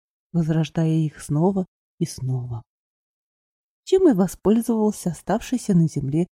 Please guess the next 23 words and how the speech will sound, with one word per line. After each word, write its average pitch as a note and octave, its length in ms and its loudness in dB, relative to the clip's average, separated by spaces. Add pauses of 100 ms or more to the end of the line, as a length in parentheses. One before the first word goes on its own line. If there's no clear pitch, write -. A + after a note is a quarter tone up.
(320)
верховный D#3+ 720 0 (180)
жрец D3+ 440 -4
Гипербореи D#3 800 -4
Раал. D#3 440 -4 (800)
Он B3 180 4
один G3+ 380 6
почувствовал D#3+ 560 0
в D3 60 -4
своё D#3+ 300 0
время D#3 320 0
неладное, B2 800 -2 (460)
заметив E3+ 440 2
непонятную F3 640 4
возню F3 340 4
дикарей, F3 560 0 (380)
строивших F3 720 0
совершенно B3+ 800 0
одинаковые G3 880 2
каменные E3+ 560 4
лабиринты D3 800 -4 (520)
на G#3 140 4
месте F3+ 420 2
врат. C3+ 360 -6